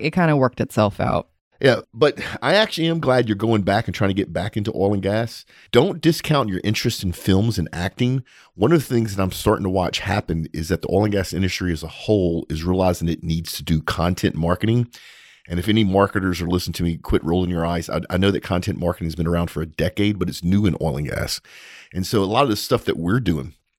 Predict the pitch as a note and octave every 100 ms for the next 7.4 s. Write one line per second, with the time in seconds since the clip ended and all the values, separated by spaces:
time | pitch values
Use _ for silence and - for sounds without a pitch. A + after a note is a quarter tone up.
0 | - A2+ A2+ A#2 A#2 G2+ F2+ F#2+ A#2+ F2+
1 | E2+ - G2+ A#2+ E2+ G2+ C3 D2 - G#2
2 | G#2 F#2 G2 F#2+ F2 F2 A2 F2+ E2+ D#2+
3 | - A2 G2 D2 - - B2+ A2+ - -
4 | - - - - - - - A#2 C3 C#3+
5 | _ - A2 D3+ D#3 - G#2+ B2+ E3 D3
6 | C3+ C#3 - F#2 F#2 F#2 - B2 B2 -
7 | - B2 A#2